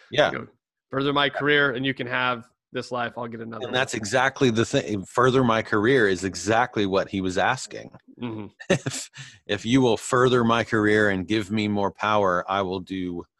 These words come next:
Speaker 1: whatever, right?
Speaker 2: Mm-hmm. Well,
Speaker 1: Uh,
Speaker 2: because again, if you look at, again, going back to the context and kind of bringing it back around, but yet tying that whole, the whole abortion thing that you just talked about into it, is that he was an outcast. He had been kicked out.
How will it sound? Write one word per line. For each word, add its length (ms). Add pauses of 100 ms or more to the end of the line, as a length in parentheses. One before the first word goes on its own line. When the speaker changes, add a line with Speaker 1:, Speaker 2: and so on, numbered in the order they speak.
(440)
Speaker 1:
whatever, 560 (200)
right? 260
Speaker 2:
Mm-hmm. 160 (580)
Well, 140
Speaker 1:
Uh, 20
Speaker 2:
because 280
again, 360
if 140
you 100
look 200
at, 80
again, 400
going 180
back 140
to 80
the 40
context 440
and 100
kind 140
of 100
bringing 240
it 100
back 240
around, 300
but 100
yet 240
tying 360
that 180
whole, 420 (240)
the 120
whole 360 (220)
abortion 360
thing 100
that 60
you 120
just 180
talked 260
about 220
into 320
it, 100 (420)
is 160
that 260
he 140
was 160
an 80
outcast. 760 (300)
He 100
had 160
been 220
kicked 320
out. 340